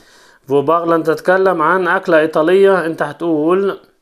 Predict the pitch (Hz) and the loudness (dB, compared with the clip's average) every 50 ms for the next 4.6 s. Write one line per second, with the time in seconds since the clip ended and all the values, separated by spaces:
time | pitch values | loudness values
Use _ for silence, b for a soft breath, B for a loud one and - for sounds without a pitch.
0 | _ _ _ _ _ _ _ _ _ _ _ _ _ _ _ _ _ _ _ _ | _ _ _ _ _ _ _ _ _ _ _ _ _ _ _ _ _ _ _ _
1 | _ _ _ _ b b b b b b b b b b b b b - 131 123 | _ _ _ _ b b b b b b b b b b b b b -12 -6 -2
2 | 139 143 143 135 127 120 120 110 - 143 143 139 139 - - 123 135 151 165 160 | 0 0 2 2 2 0 0 -2 -4 -4 -4 -6 -6 -6 -6 -4 -2 -2 -2 -4
3 | - 147 123 - 143 151 151 151 - 139 123 - 127 127 127 143 165 175 170 160 | -4 -6 -8 -6 -8 -8 -8 -8 -10 -12 -10 -10 -8 -8 -4 -4 -2 -2 -2 -2
4 | 160 170 170 - 156 156 160 147 117 101 90 78 | -2 -2 -4 -6 -8 -6 -6 -6 -6 -8 -10 -12